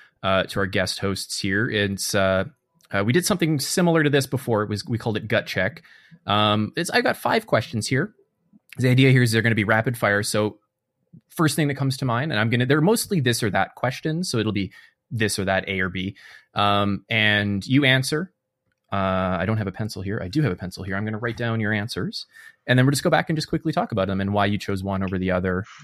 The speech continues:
Um, and just to give a kind of our listeners an idea into your, uh, magic personality, I would say. Um, and maybe they can identify with you. Maybe they can't. Maybe they think you're a, you're a, you're a damned blue mage or something like that, and they can't get behind it. But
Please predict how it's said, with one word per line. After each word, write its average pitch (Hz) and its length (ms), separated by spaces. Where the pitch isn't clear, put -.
Um, 90 440
and 107 220
just - 160
to 269 60
give 240 180
a 208 240
kind 185 200
of 165 240
our 135 140
listeners 127 400
an 120 80
idea 107 440
into 104 400
your, 98 600
uh, 92 340
magic 104 580
personality, 92 760
I 80 80
would - 180
say. 92 380
Um, 98 320
and 104 180
maybe 104 200
they 107 120
can 113 140
identify 143 400
with 143 180
you. 147 160
Maybe 131 160
they 123 100
can't. 131 320
Maybe 110 160
they 107 100
think 107 200
you're 104 160
a, 98 180
you're 101 240
a, 98 80
you're 101 140
a 95 40
damned 98 380
blue 104 160
mage 98 260
or 95 60
something 98 280
like 92 180
that, 95 180
and 95 80
they 92 80
can't 98 180
get - 80
behind - 340
it. 147 160
But 101 200